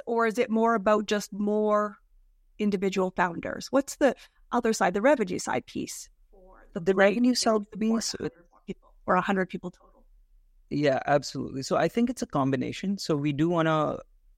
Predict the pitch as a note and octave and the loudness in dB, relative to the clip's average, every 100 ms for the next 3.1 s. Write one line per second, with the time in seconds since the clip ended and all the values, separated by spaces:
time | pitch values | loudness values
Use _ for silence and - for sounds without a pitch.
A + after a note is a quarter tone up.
0 | _ - C#3 C3 C3 - _ _ _ C3+ | _ -4 0 2 0 -8 _ _ _ 0
1 | C3 B2 - D3 C#3 C#3 B2 - B2+ B2+ | 2 0 -2 0 2 2 -2 -6 -2 0
2 | C3 A2 A#2+ C#3 - C3 C3 C3 C#3+ C#3 | -2 -6 -4 -6 -2 0 0 0 0 0